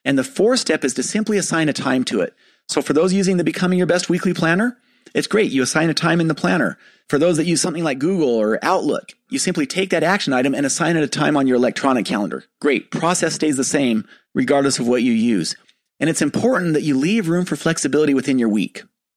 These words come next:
right? Things are gonna pop up that we didn't plan for or expect. It's what we call Q one. When those Q one things pop up, it's low stress. It's no problem.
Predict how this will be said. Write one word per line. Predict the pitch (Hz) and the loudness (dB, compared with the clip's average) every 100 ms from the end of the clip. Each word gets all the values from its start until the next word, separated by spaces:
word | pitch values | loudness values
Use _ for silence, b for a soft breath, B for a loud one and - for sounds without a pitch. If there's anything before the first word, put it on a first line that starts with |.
| _ | _
right? | 131 160 - | 0 2 0
Things | 214 233 | -2 0
are | 233 | 0
gonna | 208 | 0
pop | 185 160 160 | 0 0 0
up | 160 | 0
that | 127 | 0
we | 143 | 0
didn't | 139 - | 0 -2
plan | 131 139 | -2 -2
for | 135 135 127 | 0 0 2
or | 135 120 | 2 2
expect. | - 120 98 - - b b b | 0 0 -2 -4 -20 b b b
It's | - - | -10 0
what | 139 | 2
we | 151 | 2
call | - 117 | 2 0
Q | - 139 | 2 2
one. | 147 185 90 - _ _ _ | 2 2 0 -6 _ _ _
When | - 160 | -2 2
those | 196 208 | 2 0
Q | - 202 | 0 0
one | 185 175 | 2 0
things | 180 175 | 0 -2
pop | - 170 - | 0 0 2
up, | 202 170 127 - - _ _ _ _ _ - | 2 2 0 -4 -20 _ _ _ _ _ -8
it's | 147 151 | -4 0
low | 180 | 0
stress. | 180 220 185 - | 0 0 -2 -2
It's | - | -4
no | 156 208 | -2 0
problem. | 196 202 170 104 - | 0 0 0 -4 -8